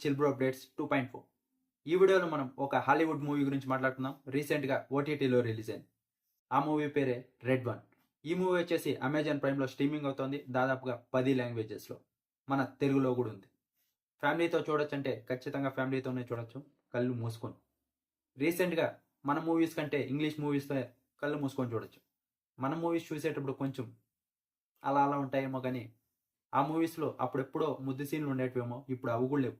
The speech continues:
ఫుల్ ఫ్యామిలీ ఎంటర్టైనర్స్. ఇంకా ఈ మూవీలో వచ్చేసి రాక్ మామ అలాగే కెప్టెన్ అమెరికా ఇద్దరు నటించారు. ఈ మూవీ వచ్చేసి క్రిస్మస్ని బేస్ చేసుకొని తీశారు. స్టోరీ లైన్ ఏంటంటే, మన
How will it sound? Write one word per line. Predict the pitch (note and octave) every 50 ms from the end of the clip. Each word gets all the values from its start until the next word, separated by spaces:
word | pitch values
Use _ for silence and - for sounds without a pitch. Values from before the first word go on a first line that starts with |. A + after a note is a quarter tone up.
| _ _ _ _ _
ఫుల్ | - C#3 C#3 D3 D3+ C#3+ -
ఫ్యామిలీ | C3+ B2+ C3 C#3 C#3+ C#3
ఎంటర్టైనర్స్. | B2 A2+ B2 A2 - A2+ G#2+ G2 - - - _ _ _ _ _ _ _ _ _ _ _ _ _ _ _ _ _ _ _ - D#3
ఇంకా | E3 E3+ D3+ D3
ఈ | D#3+ E3 F3
మూవీలో | F#3 F3+ F#3 F3+ F3 E3
వచ్చేసి | D#3+ D#3+ D3+ D3 D3 B2 A2 A2+ A2+
రాక్ | B2 C3 D3 - -
మామ | C#3+ C#3+ D3 D3 D3+ - C3
అలాగే | C3 C#3 C#3 C#3 C3+ - -
కెప్టెన్ | B2+ B2+ - - C#3+ C3+ C3
అమెరికా | C3 B2 B2 - A#2 - - - - B2
ఇద్దరు | A#2+ B2 D3 D3 D3 C#3+ C#3
నటించారు. | C3+ C3 C3 B2+ - B2+ B2 B2 C3 - _ _ _ _ _ _ _ _ _ _ _ _ _ _ _ _ -
ఈ | E3+ F#3 F#3
మూవీ | G3 G3 G3 F#3
వచ్చేసి | F#3 F#3 F3+ F3 F3 C#3 -
క్రిస్మస్ని | D3 D3+ - F3+ F3 F3 F3+ D#3 C3+
బేస్ | D#3 D#3+ - E3
చేసుకొని | D3 - - D3 C#3 C#3
తీశారు. | C3 - D3 C3 C#3 C#3+ - _ _ - -
స్టోరీ | _ - E3 F3 F3 F3 E3+
లైన్ | E3 D#3 D3+ D3 D3
ఏంటంటే, | C#3 D3 C#3+ C3+ C#3+ C#3 A#2+ - - _ _ _ -
మన | C3+